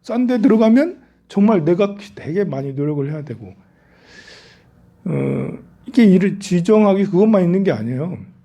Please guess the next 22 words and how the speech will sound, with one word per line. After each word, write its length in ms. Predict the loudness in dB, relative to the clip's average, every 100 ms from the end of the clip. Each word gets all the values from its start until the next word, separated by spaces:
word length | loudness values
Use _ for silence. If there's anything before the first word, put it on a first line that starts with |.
| _ _ _ _ _
보이지 360 | 2 4 4 2
않는 260 | 2 0
지정학, 440 | -4 -8 -12 -14 -18 _ _ _ -10
또 100 | -8
내 180 | -2 -2
마음의 460 | 0 0 2 4 2
지정학, 460 | -2 -12 -14 -20 _ _ _ _ _ _ _ _ _
내가 220 | 2 4 4
마음을 580 | 4 2 0 -2 -4 -10 -20
어디에다 540 | -10 -6 -4 -2 -2 -6
두고 220 | -4 -2
있는지, 440 | 0 0 -2 -8 -12 -20 _ _ -2
어, 120 | 0
뭘 340 | 2 4 4
중요하게 500 | 2 -2 -2 -2 -2
여기는지, 680 | -4 -4 -6 -8 -8 -12 -18 -10
이것도 260 | -6 -4 -2
마음의 380 | 0 2 2 0
지정학이잖아요. 800 | -2 -6 -6 -6 -10 -8 -8 -10 -16 -20 _ _ _ -20 -20 -20 _ 2
여러분들이 340 | 4 6 4
절에 280 | 2 4 4
다니는지, 640 | 2 -2 -4 -4 -8 -14